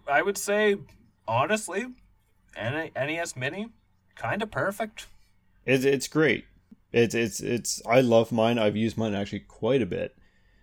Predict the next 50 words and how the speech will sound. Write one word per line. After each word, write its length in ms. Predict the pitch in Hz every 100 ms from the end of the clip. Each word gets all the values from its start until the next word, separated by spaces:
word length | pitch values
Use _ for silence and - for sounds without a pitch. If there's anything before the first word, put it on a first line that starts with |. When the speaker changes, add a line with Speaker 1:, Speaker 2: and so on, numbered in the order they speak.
| _ _
Speaker 2:
Between 320 | - 123 113
that 260 | 104 104 -
and 280 | 107 104 98
the 280 | 98 98 98
nes 260 | 104 104
Online. 600 | 101 95 101 98 87 90 - _ _ _ _
Not 160 | 101 95
that 80 | 98
we're 140 | 98
doing 220 | 95 92
nes 200 | 95 92
Online, 380 | 101 95 95 95
but 180 | 95 95 _ _ _ _ _ _ _ _ - - _
Speaker 1:
No, 180 | 131 139
that's 140 | 147 -
Speaker 2:
Yeah, 140 | 190
Speaker 1:
a, 100 | -
that's 160 | 160 120
Speaker 2:
no, 140 | 113
Speaker 1:
a 40 | 104
Speaker 2:
it's, 80 |
Speaker 1:
discussion 340 | - - 143 139
Speaker 2:
it 40 |
Speaker 1:
for 120 | - 120
an 100 | 104
entirely 640 | 101 - 131 147 135 131
<laughs> 0 |
different 400 | 127 127 110 104
day. 140 | 101
Speaker 2:
Oh, 300 | 135 127 113
God. 420 | 98 92 95 92 87 - - _ _ _ - _
Speaker 1:
But, 200 | 135 135
uh, 220 | 147 147 135
what 120 | 185
do 60 |
you, 60 | 160
what 120 | 175
do 60 | 175
Speaker 2:
So 160 | 147
Speaker 1:
you 60 | 147
think? 180 | 196 - -
Should 220 | 156 147
we, 200 | 151 143
uh, 220 | 131 113
should 200 | - 147
we 160 | 160 160
upgrade 520 | 160 - 180 190 185
this 160 | -
console 540 | - 139 151 202 214 208
here? 300 | 202 220